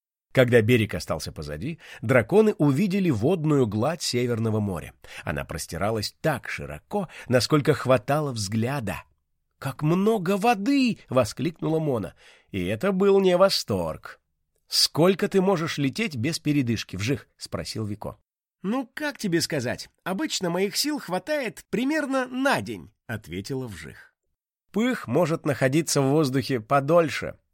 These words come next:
Вико ненадолго задумался, а потом закричал Моне. «Если нам не попадется ни островка суши, то в полдень придется разворачиваться назад, иначе Пых и Вжих не осилят дорогу обратно,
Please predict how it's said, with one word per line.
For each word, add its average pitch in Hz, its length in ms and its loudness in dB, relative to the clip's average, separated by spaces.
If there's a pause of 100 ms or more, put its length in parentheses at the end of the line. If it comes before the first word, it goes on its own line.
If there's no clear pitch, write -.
(180)
Вико 117 300 2
ненадолго 185 500 4
задумался, 113 680 2 (100)
а 92 80 -8
потом 131 360 -2
закричал 123 680 0
Моне. 82 380 -6 (440)
«Если 202 460 2
нам 233 340 8
не 156 100 4
попадется 214 520 4
ни 180 100 4
островка 196 540 6
суши, 220 520 -2
то 160 120 4
в - 100 -4
полдень 202 400 4
придется 160 440 2
разворачиваться 196 720 6
назад, 165 520 8 (160)
иначе 180 460 4
Пых 214 240 2
и 208 60 6
Вжих 175 320 0
не 175 100 4
осилят 196 480 4
дорогу 175 340 6
обратно, 170 520 6